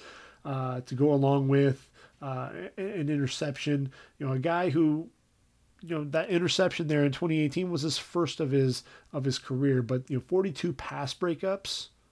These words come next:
you know, that's something that, you know, he has the ball skills, the guy who knows what to do when he arrives at the football. You just would like to see him,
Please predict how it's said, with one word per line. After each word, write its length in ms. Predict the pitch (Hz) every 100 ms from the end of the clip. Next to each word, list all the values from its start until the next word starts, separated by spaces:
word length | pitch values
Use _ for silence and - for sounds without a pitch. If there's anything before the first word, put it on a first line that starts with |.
| _ _ _ _ _ _ _ -
you 80 |
know, 60 | 135
that's 220 | 147 160
something 420 | - 160 151 151
that, 300 | 147 143 147
you 100 | 156
know, 60 | 135
he 160 | 117 135
has 320 | 123 160 127
the 80 | 127
ball 300 | 139 135 135
skills, 380 | - 143 131
the 60 | 127
guy 220 | 139 139
who 100 | 117
knows 340 | 131 135 139 127
what 120 | 131
to 100 | 131
do 220 | 127 131
when 120 | 131
he 100 | 127
arrives 340 | 123 127 127 123
at 160 | 127
the 80 | 127
football. 640 | - 127 - 127 120 117 - - -
You 100 | 135
just 260 | 131 135 135
would 120 | 131
like 180 | 131 131
to 80 |
see 260 | 123 143 135
him, 340 | 120 135 131